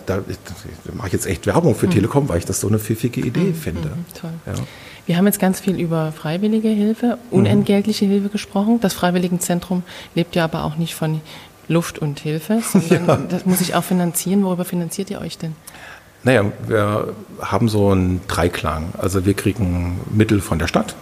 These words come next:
Speaker 2: Mhm.
Speaker 1: ja, also so, und wir bekommen Projektfördermittel über das Land oder
Speaker 2: Mhm.
Speaker 1: über Stiftungen.
Speaker 2: Mhm.
Speaker 1: Und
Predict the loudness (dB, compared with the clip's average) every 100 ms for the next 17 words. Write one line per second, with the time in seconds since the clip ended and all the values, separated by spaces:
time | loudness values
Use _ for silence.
0 | -8 -4 -4 -8 -6 -2 0 0 -4 -4
1 | -4 -4 -6 -10 -8 -4 -2 0 2 0
2 | -2 -2 0 2 0 0 0 0 -2 0
3 | 2 4 4 2 2 2 2 -2 -4 -6
4 | -4 0 2 4 2 0 0 0 0 -2
5 | -4 -4 -4 -2 0 2 4 4 2 -4
6 | -10 -12 -12 -14 -16 -16 -2 2 4 2